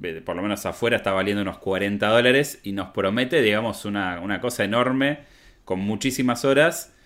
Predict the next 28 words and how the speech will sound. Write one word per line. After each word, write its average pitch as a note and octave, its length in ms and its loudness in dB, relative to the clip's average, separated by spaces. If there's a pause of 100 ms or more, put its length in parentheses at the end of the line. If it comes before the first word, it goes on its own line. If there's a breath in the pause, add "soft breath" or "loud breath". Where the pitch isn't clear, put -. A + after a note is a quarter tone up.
(320 soft breath)
eh, F2+ 560 0
pero F#2 400 0
también, A#2+ 420 2
digamos, G#2 540 -2
es, G#2 300 -4
es G2+ 180 -6
algo A2+ 220 2
que G2 60 -6
está G#2+ 200 -2
pensado G#2+ 400 2
exclusivamente G#2+ 840 -2
para, E2+ 400 -4
casi B3 260 0
exclusivamente A#2 560 0
para F2 140 -4
los E2+ 120 -4
fans, A2 360 0
diría F2+ 220 -2
yo, E2+ 200 -6
¿no? A#2 300 -4 (340 loud breath)
¿Cómo, C#3+ 420 4
cómo, B2 960 2
cómo D#3 200 0
lo C3+ 120 8
ves A2 200 4
a G2 80 2
esto? F#2+ 200 -4
¿Cómo, G2+ 760 -2